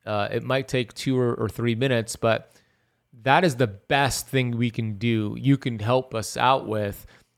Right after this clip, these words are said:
when it comes to helping the show grow. Um, that's how it works. The more reviews and ratings that we get, the more the podcast platforms start to show, uh, the, the, the show to other people.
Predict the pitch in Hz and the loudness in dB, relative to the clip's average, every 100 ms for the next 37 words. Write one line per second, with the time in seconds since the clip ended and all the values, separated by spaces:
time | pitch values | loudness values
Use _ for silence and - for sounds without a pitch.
0 | _ 120 113 - 123 113 - 110 104 117 | _ -6 -6 0 0 0 -2 -2 0 0
1 | 120 110 104 - 107 98 - 104 107 101 | -2 -4 -4 -2 -2 -4 -6 0 2 2
2 | 95 - - 53 - - - - 127 127 | -2 -8 -6 -6 -6 -14 -8 -4 -2 4
3 | 139 98 104 117 95 - - 113 120 135 | 4 4 0 0 0 -6 -4 -4 2 4
4 | 135 135 123 113 113 131 131 131 120 - | 6 4 0 -2 2 6 6 4 0 -10
5 | - - _ _ - 110 104 104 104 135 | -16 -20 _ _ -8 -2 -2 -2 2 4
6 | 139 131 120 127 117 113 110 123 127 123 | 6 4 2 0 0 -2 -2 2 4 4
7 | - _ _ _ _ _ 110 113 120 120 | 0 _ _ _ _ _ -8 -4 0 2
8 | 120 110 - _ _ - 113 - 117 117 | 2 0 -10 _ _ -16 -10 0 0 2
9 | 117 110 107 - 113 107 - - 104 101 | 0 0 -2 -4 -2 -2 -6 -4 -2 -4
10 | - 107 - 113 110 120 - - 135 123 | -6 -8 -8 -10 -10 -10 -8 4 6 8
11 | 110 98 - _ _ _ 113 107 - 117 | 6 2 -6 _ _ _ -2 -2 -2 -6
12 | 110 113 110 113 113 120 - 139 123 127 | -8 -6 -4 -4 -2 0 8 8 10 6
13 | 117 110 190 - - | 4 6 6 6 -2